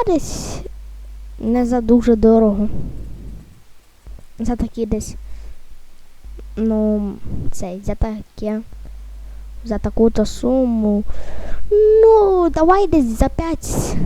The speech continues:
За п'ять дев'ятсот. Добре, я там тобі показав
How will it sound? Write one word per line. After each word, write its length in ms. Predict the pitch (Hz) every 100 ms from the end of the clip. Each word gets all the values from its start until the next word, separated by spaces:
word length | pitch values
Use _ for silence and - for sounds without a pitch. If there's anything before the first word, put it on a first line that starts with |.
| - - - -
За 160 | 247 -
п'ять 340 | - 285 226
дев'ятсот. 1200 | 220 240 233 233 220 214 214 226 208 - - 180 - - - - - - - - -
Добре, 360 | 247 226 196 202
я 140 | 226
там 180 | 226 226
тобі 240 | 226 214 214
показав 480 | - - 214 202